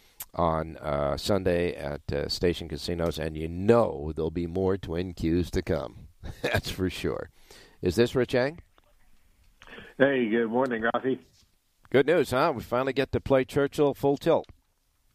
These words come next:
Speaker 2: I tell you what, your entire show has been full of good news today.
Speaker 1: Yeah, how about that?
Speaker 2: Cyberknife, the workout, the, the Churchill Downs contract. Thank you, thank you, thank you.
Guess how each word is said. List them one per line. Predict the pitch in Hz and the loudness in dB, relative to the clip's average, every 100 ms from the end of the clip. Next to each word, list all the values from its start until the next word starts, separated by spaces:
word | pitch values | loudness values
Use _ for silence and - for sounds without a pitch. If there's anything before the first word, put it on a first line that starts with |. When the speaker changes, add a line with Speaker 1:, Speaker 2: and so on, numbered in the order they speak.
| _ _ _ _ _ - - | _ _ _ _ _ -12 -10
Speaker 2:
I | |
tell | - 208 | 2 2
you | 208 | 2
what, | 156 | 0
your | 151 147 | 0 0
entire | - 196 202 | 0 0 0
show | 139 190 196 | 0 0 2
has | 147 | 0
been | 117 117 | -2 -4
full | - 139 120 | 0 0 0
of | |
good | 110 117 | -2 -2
news | 107 107 - | -2 -6 -6
today. | 101 87 78 - _ | -10 -10 -12 -18 _
Speaker 1:
Yeah, | - 208 214 101 | -2 0 2 0
how | 160 | -2
about | 190 202 | 0 0
that? | - | 0
Speaker 2:
Cyberknife, | 147 143 151 151 - | 0 0 -2 -4 -4
the | 127 | -4
workout, | 120 156 160 156 175 170 _ | 0 0 0 -2 -2 -4 _
the, | 110 101 - - _ | -6 -6 -12 -20 _
the | - | -6
Churchill | 104 143 147 - 127 | 0 0 0 -2 0
Downs | 123 135 139 - | 0 0 -2 -2
contract. | 147 151 147 151 156 160 - | 0 0 0 0 0 -2 -8
Thank | 117 131 - | -8 -6 0
you, | 147 147 | 0 2
thank | 135 139 135 | 0 -2 -2
you, | 135 | -2
thank | 127 135 135 | 2 0 0
you. | 160 160 | -4 -4